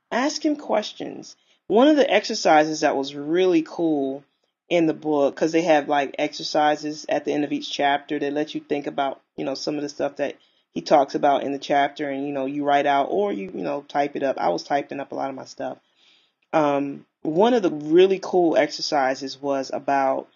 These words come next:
reading a passage of scripture and asking God questions about that. You know, like,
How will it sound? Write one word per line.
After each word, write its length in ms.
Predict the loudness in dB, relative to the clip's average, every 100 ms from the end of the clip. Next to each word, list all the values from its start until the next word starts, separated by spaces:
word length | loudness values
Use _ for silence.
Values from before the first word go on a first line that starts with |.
| _ _ _ -10
reading 640 | -4 -2 0 2 2 2
a 80 | -2
passage 840 | -4 2 6 6 4 0 -4 -6 -6
of 220 | -2 -2
scripture 720 | -4 -4 -4 -4 -8 -10 -10 -20 _ _ _ _ _ _ _ _
and 240 | 0 0 0
asking 640 | 0 2 2 0 -4 -2 0
God 520 | 0 2 0 -2 -4
questions 600 | -6 -4 -4 -4 -6 -6
about 320 | -4 -6 -6
that. 320 | -8 -8 -10 _ _ _ _ _ _ -6
You 100 | 2
know, 180 | 4 4
like, 440 | 4 4 2 -2